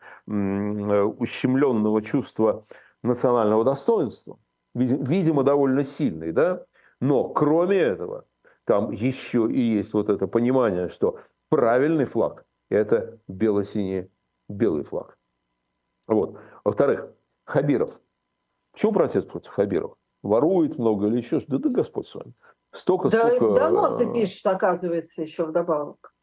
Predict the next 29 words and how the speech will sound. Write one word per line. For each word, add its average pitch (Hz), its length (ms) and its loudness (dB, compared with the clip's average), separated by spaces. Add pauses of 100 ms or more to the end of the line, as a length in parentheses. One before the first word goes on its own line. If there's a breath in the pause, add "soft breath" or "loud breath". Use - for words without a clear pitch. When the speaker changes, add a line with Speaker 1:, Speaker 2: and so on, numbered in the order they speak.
(220)
Speaker 1:
Ну, 120 340 0
доносы 90 440 -8
пишут. - 200 -20 (360)
Speaker 2:
Ну, 208 300 0
Speaker 1:
А, - 20 2
Speaker 2:
знаете. 123 380 2
Speaker 1:
э, 127 500 2
э, 120 40 -2
слушайте, - 380 -2
э, 120 640 2
был 165 300 2
Рахимов, 139 480 -2
Муртаза 123 380 0
Рахимов 90 420 -2
до 92 100 -8
ни-, 95 140 -8
до 110 180 0
них, - 260 -8
да? 139 260 0 (580 loud breath)
Который, 170 420 2
ну, 180 300 0 (920)
ну, 180 240 0
больше 185 460 0
унести 135 560 0
в - 100 -6
клювике, 104 460 0
чем 113 240 0
унес 123 480 -2
Муртаза, 185 720 0